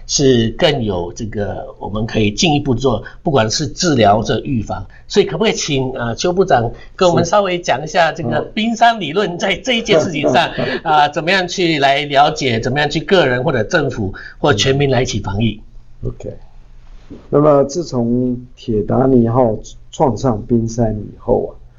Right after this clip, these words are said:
Speaker 2: 那么大家呢才对冰山有更深入的了解。其实冰山在那个海面上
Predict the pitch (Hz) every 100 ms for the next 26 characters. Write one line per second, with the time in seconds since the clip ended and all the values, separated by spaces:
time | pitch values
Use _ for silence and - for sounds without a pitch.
0 | - - - - 113 117 139 123 123 117
1 | 113 107 - 101 117 110 - - 135 127
2 | 123 120 110 107 - - - 98 - 104
3 | - 110 104 107 95 98 - 73 - -
4 | - - - - 147 131 117 143 135 135
5 | 131 127 131 110 110 110 104 - - -
6 | - - - - - 113 107 113 143 117
7 | 127 110